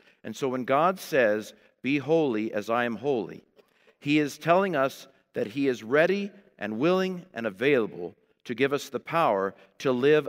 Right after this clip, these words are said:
a fully human life, human life as it was meant to be lived by the power of the Holy Spirit,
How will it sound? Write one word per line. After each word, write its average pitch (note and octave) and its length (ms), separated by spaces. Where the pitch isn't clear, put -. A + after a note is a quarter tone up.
a A2+ 240
fully G3 520
human E3+ 380
life, C3+ 300
human G3+ 360
life F3 360
as C3+ 200
it B2+ 100
was A2 200
meant A2 560
to A2+ 80
be A#2 140
lived F#2+ 480
by G#2+ 140
the G#2 80
power B2 260
of A#2 80
the A2+ 80
Holy A#2 240
Spirit, A#2+ 480